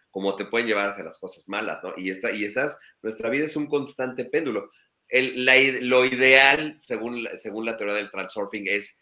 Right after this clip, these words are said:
ir, eh, mo-, diga, movernos como lo menos posible, ¿no? O sea, sí hay cosas que te llevan a tu parte oscura, pero hay muchas cosas que también te llevan a la parte luminosa. Entonces, ¿de qué manera, eh, i-, ir como, así, vamos a ir penduleando, ¿no? <laughs> en, en la vida, este,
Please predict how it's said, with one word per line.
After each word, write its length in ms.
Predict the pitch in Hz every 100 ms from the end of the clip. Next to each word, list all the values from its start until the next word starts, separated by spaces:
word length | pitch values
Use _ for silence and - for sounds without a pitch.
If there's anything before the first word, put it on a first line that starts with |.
| _ _ -
ir, 300 | 110 117 120
eh, 180 | 110 113
mo-, 180 | 123 135
diga, 180 | 147 147
movernos 640 | 139 143 147 156 156 156
como 260 | - 123 117
lo 160 | 120 117
menos 360 | 127 131 131
posible, 440 | - 101 101 87 90
¿no? 100 | 117
O 40 |
sea, 180 | - 113
sí 220 | - 151
hay 240 | 151 139
cosas 320 | - 135 135 131
que 100 | -
te 120 | 110
llevan 180 | 113 117
a 80 | 104
tu 100 | 101
parte 280 | 113 110 110
oscura, 320 | - 123 139 -
pero 140 | - 254
hay 60 |
muchas 220 | 370 - -
cosas 180 | 233 220
que 60 |
también 260 | 190 165 165
te 60 |
llevan 180 | 160 156
a 60 | 135
la 140 | 120
parte 240 | 123 123 127
luminosa. 440 | 117 127 143 135
Entonces, 340 | 95 107 113 110 _ _
¿de 140 | 117
qué 120 | 113 151
manera, 420 | 156 151 151 147
eh, 160 | 117 117
i-, 280 | 117 123 127
ir 100 | 131
como, 420 | 151 127 110 - _ _ _
así, 340 | 139 147 135 -
vamos 180 | 135 147
a 40 | 165
ir 140 | -
penduleando, 800 | 147 127 120 123 127 131 135 143
¿no? 140 | 127 139
<laughs> 880 | - - - - - - - - 127
en, 220 | 131 117
en 140 | 113
la 120 | 107 104
vida, 280 | 120 135 139 - _
este, 540 | - 110 - 101 -